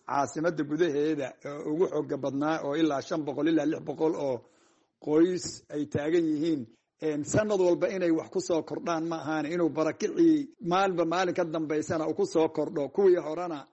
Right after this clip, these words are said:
la maarayn waayay waa nasiib darro. Dowladdu si kasta ha u tabar daraato, waqtigeedu ha koobnaado, een, soo kabashaha ku jirta, laakiin dadka mas-uuliyaddiisa iyadaa qaaday inay dadka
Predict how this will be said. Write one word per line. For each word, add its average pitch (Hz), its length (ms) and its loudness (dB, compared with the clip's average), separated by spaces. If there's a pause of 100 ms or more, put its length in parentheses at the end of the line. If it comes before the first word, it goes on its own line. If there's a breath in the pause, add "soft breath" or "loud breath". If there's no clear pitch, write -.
(120)
la 160 140 -6
maarayn 160 380 -2
waayay 143 460 -2
waa 135 240 -4
nasiib 143 380 -6
darro. 175 300 4 (640)
Dowladdu 170 500 6 (400)
si 196 180 0
kasta 190 300 -4
ha 151 140 -4
u 180 80 -4
tabar 165 340 -2
daraato, 151 540 0 (320)
waqtigeedu 156 520 0
ha 160 160 0
koobnaado, 156 600 0 (240)
een, 147 480 -6
soo 160 160 -4
kabashaha 156 460 -2
ku 151 120 0
jirta, 151 320 -2
laakiin 147 480 0 (560)
dadka 170 680 -2 (280)
mas-uuliyaddiisa 160 960 0
iyadaa 151 380 -2
qaaday 147 500 0 (200)
inay 165 320 2
dadka 156 520 -2